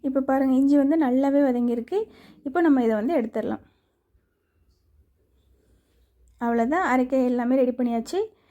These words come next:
இப்போ இது எல்லாத்தையும் நல்லா அரைச்சிட்டு வந்துடலாம். தண்ணி வந்து லைட்டா வேணா தொளிச்சுக்கோங்க.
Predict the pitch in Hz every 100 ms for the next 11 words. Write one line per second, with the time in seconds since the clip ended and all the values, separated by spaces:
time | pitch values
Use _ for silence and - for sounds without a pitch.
0 | _ - 233 294 269 233 240 262 240 311
1 | 494 571 247 233 277 226 226 - 220 220
2 | 208 - 269 302 370 320 349 254 254 254
3 | 294 254 311 269 247 - 262 233